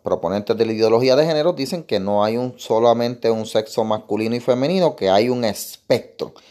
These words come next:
Ella dice que eso es un mito, pero después en, en un capítulo vamos a dedicarnos a explicar por qué. Mito número dos.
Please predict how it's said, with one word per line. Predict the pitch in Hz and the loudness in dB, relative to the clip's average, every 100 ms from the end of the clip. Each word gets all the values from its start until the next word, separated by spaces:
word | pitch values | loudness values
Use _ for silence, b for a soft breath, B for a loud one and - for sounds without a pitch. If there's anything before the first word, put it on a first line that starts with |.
| b b b | b b b
Ella | 127 151 | 2 4
dice | 165 170 | 4 2
que | - | -2
eso | 131 147 | -2 -4
es | |
un | 143 135 | -4 -4
mito, | 135 139 120 107 | -4 -2 -2 2
pero | 104 98 | 2 0
después | 101 - 220 180 | 0 0 0 0
en, | 113 101 92 | -4 -6 -8
en | 98 | -8
un | 101 135 | -6 -6
capítulo | 139 143 160 160 123 | 0 0 0 0 2
vamos | 110 123 143 | 4 2 2
a | 131 | 2
dedicarnos | 120 117 139 156 139 - b b b b | 2 2 0 2 -2 -4 b b b b
a | 98 | -4
explicar | 98 107 104 127 - | -4 -4 0 0 2
por | 101 78 - | -2 -2 -6
qué. | 110 - b b b b | -8 -8 b b b b
Mito | - 110 - 220 202 | -10 -6 0 2 2
número | 175 147 127 | 4 4 4
dos. | 110 - | 2 -2